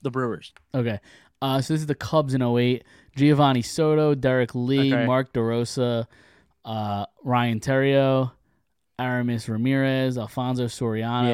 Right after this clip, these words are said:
Speaker 1: Yeah.
Speaker 2: Jim Edmonds. It's a good one.
Speaker 1: Yeah.
Speaker 2: I forgot he played with Chicago, I'll be honest. Um,
Speaker 1: He played for a
Speaker 2: Fuku-,
Speaker 1: lot of teams.
Speaker 2: Fukudome. Fu-, I
Speaker 1: Yeah.
Speaker 2: think I said that right.
Speaker 1: Yeah, Fukudome, yeah.
Speaker 2: Um, their bench doesn't really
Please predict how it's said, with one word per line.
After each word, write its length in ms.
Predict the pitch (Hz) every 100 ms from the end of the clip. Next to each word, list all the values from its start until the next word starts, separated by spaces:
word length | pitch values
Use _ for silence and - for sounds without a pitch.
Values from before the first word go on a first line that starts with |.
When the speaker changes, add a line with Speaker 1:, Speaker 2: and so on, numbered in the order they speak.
| 117
Speaker 1:
Yeah. 140 | 110
Speaker 2:
Jim 200 | 143 165
Edmonds. 440 | 143 147 175 170 -
It's 100 | -
a 40 |
good 180 | 120 117
one. 260 | 110 123 139 _ -
Speaker 1:
Yeah. 320 | 110 104 120
Speaker 2:
I 160 | 135 127
forgot 320 | - 117 113
he 80 | 113
played 220 | 110 123
with 140 | 113 110
Chicago, 420 | 107 113 110 95
I'll 100 | 95
be 120 | 98
honest. 340 | 101 98 98 - _ _ _ _ _ _ -
Um, 400 | 120 117 117 120
Speaker 1:
He 80 | 120
played 40 |
for 60 | 143 123
a 20 |
Speaker 2:
Fuku-, 40 | 113
Speaker 1:
lot 160 | 101
of 60 | 101
teams. 300 | 104 98 - _ -
Speaker 2:
Fukudome. 800 | 143 123 117 127 143 147 156 139 _ -
Fu-, 120 | 120
I 120 | 104
Speaker 1:
Yeah. 220 | 127 123
Speaker 2:
think 120 | 110 131
I 40 |
said 160 | 120 131
that 120 | 127
right. 200 | 131 127
Speaker 1:
Yeah, 140 | 170 139 -
Fukudome, 420 | 120 120 113 110
yeah. 140 | 107 104
Speaker 2:
Um, 760 | 117 117 117 113 110 110 120 - _ _ _
their 120 | - 95
bench 320 | 117 120 120
doesn't 260 | 117 110
really 460 | 107 113 117 113 110